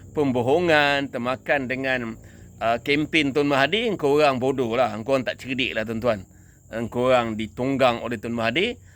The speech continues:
untuk kepentingan diri dia dan anak-anak dia. Jadi, cukup-cukuplah ditunggang oleh Tun Mahathir. Haji Hadi, pas, cukup-cukuplah ditunggang oleh Tun Mahathir. Bersatu pun cukup-cukuplah.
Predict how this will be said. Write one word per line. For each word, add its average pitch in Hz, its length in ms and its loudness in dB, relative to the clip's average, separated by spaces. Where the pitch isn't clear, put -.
untuk 139 320 -6
kepentingan 117 640 -2
diri 117 320 -2
dia 113 220 2
dan 107 180 -2
anak-anak 95 480 -2
dia. 90 140 -14
Jadi, 160 540 4
cukup-cukuplah 127 720 -2
ditunggang 117 540 -2
oleh 113 100 -4
Tun 113 160 -6
Mahathir. 104 640 -2
Haji 107 320 -2
Hadi, 107 560 0
pas, 104 560 0
cukup-cukuplah 120 720 -8
ditunggang 107 480 -4
oleh 101 160 -8
Tun 107 160 -4
Mahathir. 92 400 -4
Bersatu 135 480 0
pun 147 240 -2
cukup-cukuplah. 117 800 -8